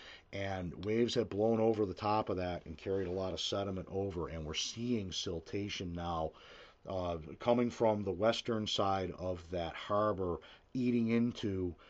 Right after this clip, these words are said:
the space that you have to get out the gap. That has to be dredged out. It's right now, it's passable for small vessels. Uh, last year, I, I know I, I remember seeing this, uh,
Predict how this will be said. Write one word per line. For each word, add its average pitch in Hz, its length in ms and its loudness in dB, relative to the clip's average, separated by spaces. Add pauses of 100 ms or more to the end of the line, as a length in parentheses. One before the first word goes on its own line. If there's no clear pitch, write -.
(280)
the 95 520 -4
space - 500 0
that 101 200 -4
you 98 120 -4
have 87 480 -2
to 95 80 -6
get 85 180 -6
out 78 300 -4
the - 100 -16
gap. 78 460 -4 (480)
That 95 240 0
has 87 360 -4
to 87 120 -4
be 78 120 -8
dredged 80 440 -6
out. 85 320 -6
It's 82 300 -8
right 95 200 -4
now, 90 380 -6 (260)
it's - 160 -12
passable 104 520 -2
for - 160 -12
small 107 420 2
vessels. 104 580 2 (480)
Uh, 85 400 0 (100)
last 107 420 0
year, 107 220 2
I, 101 180 0 (100)
I 98 60 0
know 98 240 2
I, 92 180 2
I 90 100 -4
remember 95 320 -2
seeing 98 400 -2
this, 92 300 -2
uh, 90 280 4